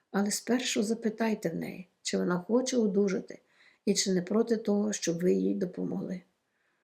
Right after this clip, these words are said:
Результат може бути одразу, а може не за першим разом. Все залежить від щирості ваших намірів, віри. Сеанси можна повторювати.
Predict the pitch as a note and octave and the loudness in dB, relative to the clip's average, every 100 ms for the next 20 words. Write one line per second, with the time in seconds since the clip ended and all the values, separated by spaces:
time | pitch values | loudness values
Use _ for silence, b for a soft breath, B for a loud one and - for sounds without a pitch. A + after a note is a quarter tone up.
0 | _ - G#3 A#3 B3+ C#4 C#4 B3+ B3+ B3+ | _ 2 4 4 2 2 2 2 4 4
1 | A#3 C4 B3+ A3+ G#3 G3+ F#3+ - - G3+ | 2 2 2 4 4 2 0 -4 -2 2
2 | C#4+ C4+ A3+ F#3 F3+ F#3 G3 - G3 G3 | 2 2 2 2 0 2 0 2 0 2
3 | F3+ G3 G3 - A#3+ B3+ A#3+ A3+ A3+ A3+ | 0 0 -6 -2 0 4 4 4 2 0
4 | G#3+ F#3 F3 - G3+ B3 B3+ B3 B3+ - | 0 0 2 2 4 4 4 -2 -10 -14
5 | b b b A#3+ A#3+ A#3+ A3+ A3 A3+ G#3+ | b b b 0 2 0 2 2 4 2
6 | G#3 G#3 _ _ F#3+ F3+ F#3 F#3 F3+ b | 0 -4 _ _ 2 4 4 2 -6 b
7 | b b b - F#3+ G3 B3+ B3+ B3 G#3+ | b b b 0 2 4 2 -2 -6 -10
8 | _ F#3 A3+ A#3+ - - - F3+ E3+ E3+ | _ 0 2 0 -4 -8 -2 0 0 -4
9 | - | -8